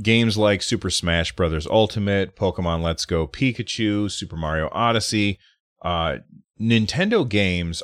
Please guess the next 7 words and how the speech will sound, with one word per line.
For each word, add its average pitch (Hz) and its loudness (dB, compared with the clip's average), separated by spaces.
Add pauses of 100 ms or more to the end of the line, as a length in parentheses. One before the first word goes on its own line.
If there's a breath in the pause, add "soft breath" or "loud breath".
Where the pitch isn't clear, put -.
are 98 2
now 120 2
available 95 2 (240)
to 139 0
be 170 -2
purchased 82 -4 (100)
on 120 0